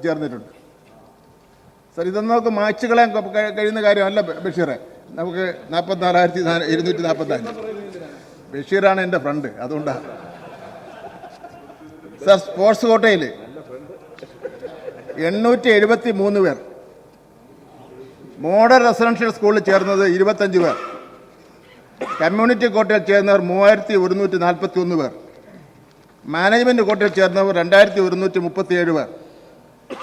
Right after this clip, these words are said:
അൺഎയ്ഡഡ് കോട്ടയിൽ ചേർന്നവർ ആയിരത്തി അമ്പത്തിയൊന്ന് പേർ. ഹയർ സെക്കൻഡറിയിൽ ആകെ പ്രവേശനം നേടിയവർ അമ്പത്തിയൊന്നായിരത്തി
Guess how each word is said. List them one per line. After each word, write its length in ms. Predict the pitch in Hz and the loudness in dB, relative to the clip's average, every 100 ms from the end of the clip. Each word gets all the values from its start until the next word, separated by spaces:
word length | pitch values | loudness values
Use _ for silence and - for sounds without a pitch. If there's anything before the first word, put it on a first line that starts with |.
| - 151 | -6 -2
അൺഎയ്ഡഡ് 400 | 196 240 240 214 | 2 4 4 2
കോട്ടയിൽ 240 | 208 202 202 | 2 2 2
ചേർന്നവർ 320 | 185 175 190 170 165 | 2 4 4 4 2
ആയിരത്തി 360 | 190 190 196 196 | 2 0 0 0
അമ്പത്തിയൊന്ന് 480 | 160 185 - 175 165 156 | 0 -2 -2 -2 -2 -2
പേർ. 120 | 123 - - - - - - _ _ _ - - - - - - - - - - - - - - | -4 -10 -18 -20 -20 -20 -20 _ _ _ -20 -20 -20 -20 -20 -20 -20 -20 -20 -20 -20 -20 -20 2
ഹയർ 220 | 165 214 202 | 6 6 6
സെക്കൻഡറിയിൽ 420 | 247 240 233 220 190 202 | 2 4 4 6 6 6
ആകെ 180 | 240 240 | 6 4
പ്രവേശനം 420 | 208 214 214 202 190 | 4 2 2 0 2
നേടിയവർ 360 | 180 180 190 180 - - - - - - 156 | 2 4 4 2 -2 -18 -20 -20 -16 -8 -6
അമ്പത്തിയൊന്നായിരത്തി 1600 | 185 208 208 - 226 226 196 - 147 170 196 196 202 196 196 | 2 0 0 -6 -2 -2 -4 -8 -6 -2 2 4 6 4 0